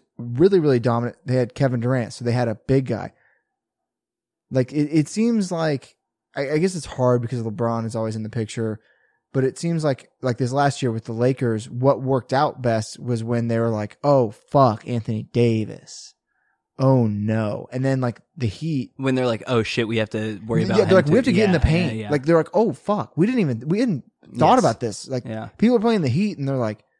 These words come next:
Speaker 1: they're actually, like, physical and, like, work harder than us, and they're
Speaker 2: Right.
Speaker 1: not just, like, shooting threes. Like, "Oh, shit."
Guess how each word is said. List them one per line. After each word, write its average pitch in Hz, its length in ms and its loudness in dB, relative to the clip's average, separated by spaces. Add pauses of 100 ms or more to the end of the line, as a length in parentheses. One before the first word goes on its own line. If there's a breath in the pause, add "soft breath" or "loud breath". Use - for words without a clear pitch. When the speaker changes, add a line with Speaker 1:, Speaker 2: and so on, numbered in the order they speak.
(500)
Speaker 1:
they're 143 240 2
actually, 170 260 -2
like, 110 120 -4
physical 156 460 0
and, 110 120 0
like, 104 180 -8
work 127 220 -4
harder 160 320 2
than 131 140 2
us, 113 200 -2
and 113 80 0
they're 123 60 4
Speaker 2:
Right. 123 80 0
Speaker 1:
not 156 160 0
just, 151 120 -4
like, 131 120 0
shooting 147 380 0
threes. 139 500 -4 (560)
Like, 123 240 -4 (160)
"Oh, 151 320 2
shit." - 400 0